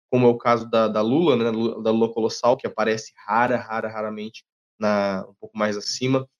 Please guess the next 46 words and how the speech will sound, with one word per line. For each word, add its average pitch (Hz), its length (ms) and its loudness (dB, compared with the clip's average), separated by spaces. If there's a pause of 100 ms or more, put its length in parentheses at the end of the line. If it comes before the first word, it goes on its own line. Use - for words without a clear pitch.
(260)
Então, 151 220 2
assim, 143 360 2 (420)
o 147 100 6
megalodon 170 640 4
é 151 80 2
um, 151 320 2
o 156 160 -16 (240)
único, 185 380 2
é, 131 140 4
é 120 80 6
um 135 100 6
animal 147 320 4
que, 147 400 -2
que - 180 -16
comeria, 143 480 4 (200)
provavelmente 127 520 2
seria 123 180 0
um 127 40 -2
dos 123 80 -4
únicos 127 220 -6
predadores 127 480 0
da 123 100 0
lua 120 180 0
colossal, 120 560 -4 (140)
e 127 60 -6
vice-versa, 127 560 2
sabe? 104 260 -4
Porque - 180 -16
eles 110 100 -8
são 117 160 -6
dois 117 260 -4 (360)
animais 113 300 2
talvez 110 240 -2
tão 120 160 0
grandes 110 500 0 (560)
quanto 131 400 2
um 117 240 -2
ao 113 120 6
outro. 120 260 0 (480)
Então, 143 240 4
assim, 160 300 2
eu, 135 80 6
eu 135 200 6
acho - 200 2
que - 100 -20
faz 196 300 -8